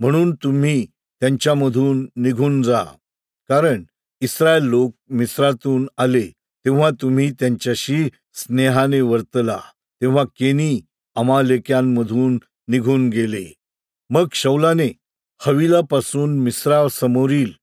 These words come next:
शूरापर्यंत अमालेक्यांना मार दिला. त्याने अमालेक्यांचा राजा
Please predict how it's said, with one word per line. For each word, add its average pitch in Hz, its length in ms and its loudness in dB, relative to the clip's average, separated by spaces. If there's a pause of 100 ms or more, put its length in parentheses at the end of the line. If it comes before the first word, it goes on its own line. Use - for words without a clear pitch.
(220)
शूरापर्यंत 139 760 0 (340)
अमालेक्यांना 135 920 0 (180)
मार 131 380 2
दिला. 104 380 -6 (440)
त्याने 147 320 0 (400)
अमालेक्यांचा 131 1000 0
राजा 120 460 0